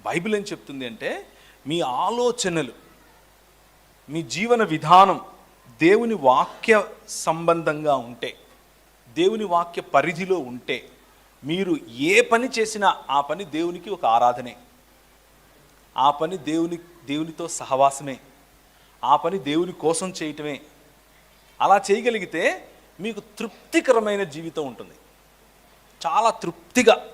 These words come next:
చేస్తారు. చేసిన చిన్న దాంట్లో కూడా చాలా సంతృప్తి మీరు పొందుతారు. అదే దేవునిలో స్థిరంగా ఉండటం అంటే. ఓకే, నేను నాతో ఉన్న క్రియలను జయి-,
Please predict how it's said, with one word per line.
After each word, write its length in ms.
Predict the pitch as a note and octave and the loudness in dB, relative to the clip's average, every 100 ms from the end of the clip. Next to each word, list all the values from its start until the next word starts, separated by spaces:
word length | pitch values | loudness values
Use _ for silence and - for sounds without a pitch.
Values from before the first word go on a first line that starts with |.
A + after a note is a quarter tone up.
| B2 | -14
చేస్తారు. 320 | A2+ - - - - - - _ _ _ _ _ _ - G3+ | -12 -12 -14 -18 -20 -20 -20 _ _ _ _ _ _ -2 2
చేసిన 260 | A3+ B3 | 2 0
చిన్న 380 | A3 - G#3 B3+ | -2 -4 -2 2
దాంట్లో 360 | B3 G#3+ G3 F#3+ | 4 4 2 -6
కూడా 220 | F#3 G#3+ - | -2 -4 -4
చాలా 260 | D3 E3 G#3+ | -6 -4 -4
సంతృప్తి 680 | - E3 E3+ F3+ - C3+ C3 - - _ _ C#3 | -4 -6 -8 -10 -6 -6 -8 -16 -20 _ _ -6
మీరు 120 | C#3 | -4
పొందుతారు. 500 | C#3 C#3+ C#3 C3 A2+ B2+ | 0 -2 2 0 0 -4
అదే 280 | B2 D3 | -4 -4
దేవునిలో 420 | E3+ C#3 C#3 C3+ C#3 | -4 -4 -4 -4 -6
స్థిరంగా 520 | - - B2+ B2+ A#2+ | -6 -2 -2 -2 -2
ఉండటం 300 | A2+ A2 G#2 | -2 -8 -14
అంటే. 220 | G2 - - _ _ _ _ _ _ _ _ _ _ _ _ _ _ _ _ | -18 -20 -20 _ _ _ _ _ _ _ _ _ _ _ _ _ _ _ _
ఓకే, 320 | C#3 G#3+ C#4 - - _ _ _ _ _ _ _ _ _ _ _ _ _ _ _ _ _ _ _ _ _ _ | -2 0 -4 -8 -20 _ _ _ _ _ _ _ _ _ _ _ _ _ _ _ _ _ _ _ _ _ _
నేను 480 | C3 G3 G#3+ G3 A3 E3+ | -4 -2 0 0 -2 0
నాతో 300 | F3 F3 F#3 | 0 2 -2
ఉన్న 200 | F#3 F3+ | -2 -8
క్రియలను 500 | - D#3+ F#3 F#3 E3 | -6 -4 -2 -4 -8
జయి-, 260 | C#3+ C#3+ | -8 -8